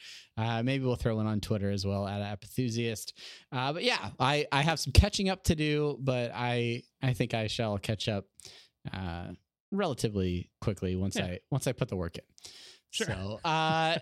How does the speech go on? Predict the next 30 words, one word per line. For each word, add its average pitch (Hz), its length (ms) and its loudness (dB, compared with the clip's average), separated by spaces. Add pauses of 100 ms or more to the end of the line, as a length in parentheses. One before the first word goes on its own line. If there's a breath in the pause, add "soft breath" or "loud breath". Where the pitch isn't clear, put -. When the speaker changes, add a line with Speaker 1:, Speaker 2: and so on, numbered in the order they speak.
Speaker 1:
in, 185 240 4
in 185 160 4
other 180 320 2
news 175 320 2
and 151 120 2
other, 156 460 0
other 156 300 2
things 156 520 2
that 135 180 2
have 123 260 -2
been 123 400 2
consuming 143 640 0
our 113 200 0
thoughts - 680 0 (420 loud breath)
and, 120 600 2
uh, 117 360 0
time 143 480 2
over 127 160 2
the 127 80 2
last 123 340 -2
week, 151 420 0 (460 loud breath)
uh, 110 520 0 (720)
this 180 220 0
guy 147 320 2
right 151 220 2
here, 156 680 2 (1300 soft breath)
more 175 260 4
Animal 190 380 2
Speaker 2:
Ooh. 165 40 -2
Speaker 1:
Crossing. 139 880 2